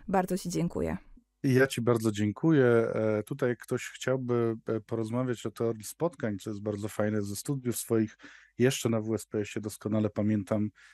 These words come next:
Speaker 2: e, ktoś mnie kazał przemęczyć Kozieleckiego. Był taki człowiek, e, nazywał się Kozielecki i on pisał fajnie o teorii spotkań. Mówił, że spotykamy się wtedy, kiedy w trakcie dyskusji, rozmowy, spotkania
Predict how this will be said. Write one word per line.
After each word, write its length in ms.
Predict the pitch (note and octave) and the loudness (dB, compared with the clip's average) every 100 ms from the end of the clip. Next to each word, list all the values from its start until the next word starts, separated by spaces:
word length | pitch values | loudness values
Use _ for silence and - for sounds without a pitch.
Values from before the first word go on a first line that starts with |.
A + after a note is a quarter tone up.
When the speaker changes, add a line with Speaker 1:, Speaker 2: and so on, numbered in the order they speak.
| _ - | _ -8
Speaker 2:
e, 220 | B2 A2+ | -4 -4
ktoś 300 | - A2 - | -4 -6 0
mnie 140 | A2 | 0
kazał 460 | G#2 A2+ G2+ A2 G#2+ - | 0 0 0 -2 -2 -8
przemęczyć 600 | - - A#2+ A#2 A2 G#2+ | -8 -2 0 0 -4 -8
Kozieleckiego. 800 | - G#2+ A2 G#2+ - - G2+ A2 | -6 -4 -2 -4 -6 -8 -4 -4
Był 120 | A2+ | -4
taki 440 | A2 A2+ - A2 A2 _ _ _ - | -4 -6 -2 -2 -4 _ _ _ -10
człowiek, 480 | - G#2 G#2 - | -2 -2 -2 -2
e, 200 | A2+ G#2+ | -2 0
nazywał 360 | G#2+ G#2 G#2 G#2+ | -2 -4 -4 -6
się 140 | - | -6
Kozielecki 540 | A2+ G2+ C3 F3+ - D3+ | -6 -2 0 0 -2 -2
i 20 | |
on 120 | D#3 | 0
pisał 280 | - E3 D3 | -2 0 0
fajnie 300 | - F3+ D3 | 2 2 2
o 40 | |
teorii 300 | C3+ C#3 B2 | 2 0 -2
spotkań. 600 | A#2+ - A#2 - - G2+ G2 - - _ - | -6 -6 -6 -6 -6 -4 -6 -12 -20 _ -2
Mówił, 280 | B2+ B2+ | 2 2
że 120 | A#2 A#2+ | 2 0
spotykamy 500 | - - - D3 D3 | -2 -4 0 2 2
się 140 | B2 | -2
wtedy, 520 | - A2 F#2+ G#2 D3 F#3+ - _ _ _ _ _ - | -2 -2 0 -2 -2 -6 -12 _ _ _ _ _ -10
kiedy 200 | - A#2+ | -4 -4
w 60 | A2 | -2
trakcie 360 | C#3 C#3+ - | -2 -2 -2
dyskusji, 560 | B2 A2+ - D3 C#3+ B2 | -4 -4 -2 -2 0 2
rozmowy, 460 | A2+ A2 C#3 C3+ A#2 | 4 4 4 2 -2
spotkania 640 | - - - C#3+ C#3 C#3 | -8 -4 2 4 4 2